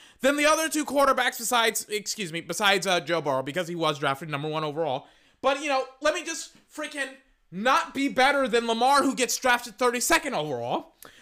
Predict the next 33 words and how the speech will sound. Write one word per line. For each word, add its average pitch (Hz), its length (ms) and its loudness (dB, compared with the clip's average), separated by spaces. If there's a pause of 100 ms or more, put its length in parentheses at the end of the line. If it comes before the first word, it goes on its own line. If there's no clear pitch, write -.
(140)
or 277 520 4 (140)
Joe 285 200 4
Burrow, 262 640 4
who's 330 200 2
in 339 120 2
his 320 100 -2
second 320 380 -2
year 285 120 -2
and 262 120 -6
coming 311 260 -10
off 254 220 -6
of 247 80 -10
a 240 100 -4
horrific 262 760 0
A 208 160 -4
C 190 200 -8
L 147 200 0
injury. 123 420 -8 (460)
Let 277 160 4
me 311 300 -4 (180)
be 269 400 -4
barely 285 880 2 (140)
better 269 280 4
than 233 180 2
Big 226 180 2
Ben 240 140 -2
Roethlisberger, 131 680 -6 (200)
who 240 140 -6
is 233 160 -4
old, 233 460 4
slow, 226 680 0 (280)
and 247 140 4
anemic. 202 500 -4